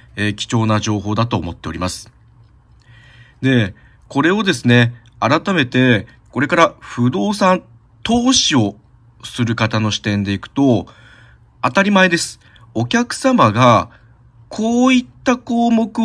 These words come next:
を選んでるという事実が、まさに数字として現れてるんですよね。数字として。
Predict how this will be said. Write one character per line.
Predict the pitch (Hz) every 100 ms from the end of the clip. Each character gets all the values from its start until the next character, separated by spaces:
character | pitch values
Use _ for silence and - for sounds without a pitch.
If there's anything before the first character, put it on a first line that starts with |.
| 214
を | -
選 | 139 156 202 220
ん | 160
で | 151
る | 156 214 - _ _
と | 143
い | 135
う | 131
事 | 127
実 | 139 123 123
が、 | 147 151 101 - - _
ま | 135 190
さ | 202
に | 135 104 -
数 | - - - 220 262 262
字 | 254
と | 262
し | 240
て | - 208 - _
現 | 160 180 165
れ | 143
て | 104
る | 92
ん |
で | 82
す | -
よ | 92
ね。 | 104 117 - _ _ _ _ _ -
数 | - 147 139
字 | 123
と | 117
し |
て。 | - 101